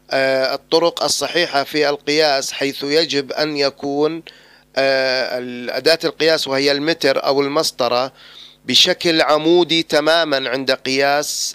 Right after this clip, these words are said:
العمق، كما تشاهدون في هذا ال-، أو في هذه الصورة المعروضة الآن أمامكم.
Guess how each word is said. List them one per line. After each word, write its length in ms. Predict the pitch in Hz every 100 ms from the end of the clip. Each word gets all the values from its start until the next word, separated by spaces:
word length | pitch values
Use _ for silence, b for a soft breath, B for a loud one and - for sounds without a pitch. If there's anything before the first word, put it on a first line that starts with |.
| -
العمق، 720 | 139 135 143 165 113 _ - _ _ _ _ _ _ _
كما 360 | 123 135 143 143
تشاهدون 840 | - 135 135 131 127 139 160 185 B B B B B -
في 420 | 143 147 151 151 -
هذا 840 | 131 143 139 135 135 139 143 123
ال-، 360 | 127 123 120
أو 280 | 117 113 131
في 200 | - 139
هذه 240 | 143 139 139
الصورة 600 | - 147 143 139 139 143
المعروضة 520 | 127 123 131 139 131
الآن 380 | 131 135 139 143
أمامكم. 640 | 139 151 127 104 - 78